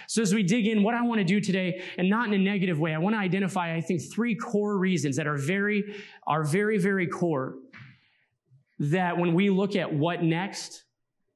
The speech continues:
we take steps to avoid what next. We may not see that we're doing it, or we may see that we're doing it, and today may be the day where God's telling you, "Stop it. Don't lean on yourself."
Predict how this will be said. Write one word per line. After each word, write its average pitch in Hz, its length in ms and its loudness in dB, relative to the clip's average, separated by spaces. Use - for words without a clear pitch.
we 175 140 2
take 208 240 0
steps 190 360 -4
to 175 180 0
avoid 143 480 0
what 120 260 -4
next. 123 320 -4
We 220 140 4
may 214 120 4
not 190 300 -2
see 214 800 0
that 160 160 0
we're 147 140 0
doing 135 300 0
it, 127 180 -4
or 196 640 2
we 208 180 4
may 240 240 4
see 185 300 2
that 143 180 0
we're 143 120 0
doing 143 280 0
it, 147 200 -6
and 175 120 0
today 214 240 0
may 214 120 2
be 202 160 2
the 185 80 2
day 180 220 0
where 170 120 0
God's 180 300 -2
telling 185 280 0
you, 175 320 -4
"Stop 175 440 -2
it. 104 140 -6
Don't 190 240 2
lean 175 160 2
on 151 140 0
yourself." 135 600 -4